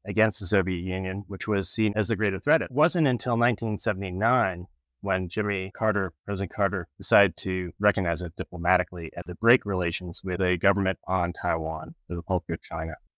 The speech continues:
and abrogate our mutual defense treaty with the R O C. These actions resulted in something called joint communiques. There are three of them over three administrations. All of them basically say that there's only one China.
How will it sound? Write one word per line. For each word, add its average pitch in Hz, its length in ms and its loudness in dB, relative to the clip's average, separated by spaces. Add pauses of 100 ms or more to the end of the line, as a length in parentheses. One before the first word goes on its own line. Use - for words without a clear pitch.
(160)
and 104 160 2
abrogate 92 640 2
our 87 460 -2 (120)
mutual 101 320 0
defense 107 380 0
treaty 82 400 -6
with 87 300 -8
the 90 100 -4
R 82 220 0
O 80 60 -8
C. 78 300 -6 (200)
These 156 460 -2 (160)
actions 113 760 2
resulted 107 480 2
in 98 100 -2
something 101 300 -4
called 98 460 0
joint 113 300 6
communiques. 98 760 -4 (240)
There 104 100 4
are 98 60 2
three 135 240 4
of 131 80 4
them 135 260 2 (160)
over 95 220 -4
three 107 240 0
administrations. 101 880 -4 (360)
All 151 220 4
of 143 80 0
them 127 380 0
basically 131 480 4
say 110 260 4
that 104 160 -2
there's 107 220 -2
only 127 220 4
one 123 180 2
China. 95 420 -4